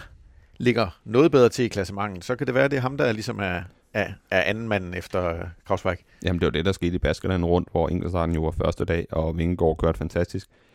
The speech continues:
Speaker 2: Ja, så var det lige pludselig ham, de ligesom sagde, "Okay, ham holder vi til." Så ja, det er jeg meget enig med dig i, at hvis han kører en fantastisk enkeltstart der, og ligger til blandt klassementsfolkene, er blandt de fem-seks bedste der, jamen, så er det ham, der er, øh, næst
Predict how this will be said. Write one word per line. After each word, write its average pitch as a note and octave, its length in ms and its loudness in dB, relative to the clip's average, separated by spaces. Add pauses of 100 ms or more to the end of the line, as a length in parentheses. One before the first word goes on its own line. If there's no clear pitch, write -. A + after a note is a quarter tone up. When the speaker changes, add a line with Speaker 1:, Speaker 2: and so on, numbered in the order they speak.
(180)
Speaker 2:
Ja, D2+ 100 0
så F2 120 2
var F2+ 80 4
det F#2 120 0
lige E2+ 120 0
pludselig F#2 300 -2
ham, E2+ 260 0
de F2 180 -2
ligesom E2+ 280 -4
sagde, D#2 160 -2
"Okay, E2+ 280 0
ham E2+ 160 -2
holder F#2+ 180 2
vi D2+ 100 -4
til." E2+ 200 -2 (320)
Så - 100 -4
ja, D#2+ 180 2 (140)
det F#2 120 4
er F2 60 4
jeg E2 100 2
meget E2+ 260 0
enig F#2 120 2
med F2 140 2
dig E2+ 120 0
i, F2+ 180 -2
at E2 100 -8
hvis E2 220 -4
han D#2+ 120 -6
kører E2+ 200 2
en G2+ 160 4
fantastisk - 520 -4
enkeltstart F2+ 440 -4
der, F2 220 0 (760)
og E2 100 0
ligger F2 180 -2
til F2+ 200 -4
blandt F2 300 0
klassementsfolkene, E2 800 0
er D#2+ 100 0
blandt E2+ 340 0
de D#2+ 140 -4 (400)
fem-seks F2 400 0
bedste - 280 0
der, F2 240 0 (460)
jamen, - 120 -4
så - 100 -6
er - 40 -2
det D#2+ 100 -6
ham, E2 200 -8
der D2+ 100 -2 (240)
er, F2 200 -2
øh, F#2 80 -4
næst F#2 340 2